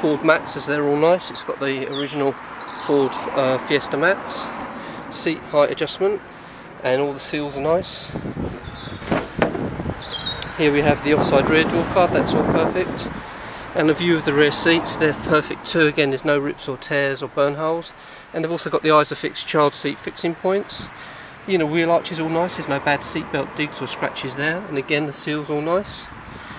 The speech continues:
And the back of the front seats are lovely too. And here we have the offside rear wheel, that's all perfect with no damage. And there's no bad damage to the rear bumper at all, that's all in lovely condition. And I'll just show you inside the boot.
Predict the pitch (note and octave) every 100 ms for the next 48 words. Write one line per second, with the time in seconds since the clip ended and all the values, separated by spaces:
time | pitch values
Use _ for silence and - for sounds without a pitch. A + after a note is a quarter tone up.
0 | - D3+ D#3 E3+ - D#3+ - D#3 - -
1 | D#3 - C#3+ C#3+ C#3 - F3+ A#3+ - -
2 | - - - - - - - - - -
3 | - - - - C#3+ D#3 D3 D3+ C#3+ D3+
4 | D3+ - - C#3 C3+ D3 D#3+ D#3+ F#3 D#3+
5 | C#3+ - D3+ - E3 - F#3 G3 G3 F3+
6 | G3+ G3+ C4 C#4 - - - - D#3 -
7 | - - - - - - - - - -
8 | C#3+ C#3+ E3 E3+ F3 E3 - E3+ F3+ -
9 | F3 D#3+ D3+ E3+ E3+ F#3 - G#3+ G3+ -
10 | - D3+ D3+ D3+ D3 - D3+ D#3+ G3+ G#3
11 | G3+ D#3 D3 D#3 - D#3+ D3+ D3 - -
12 | - - E3+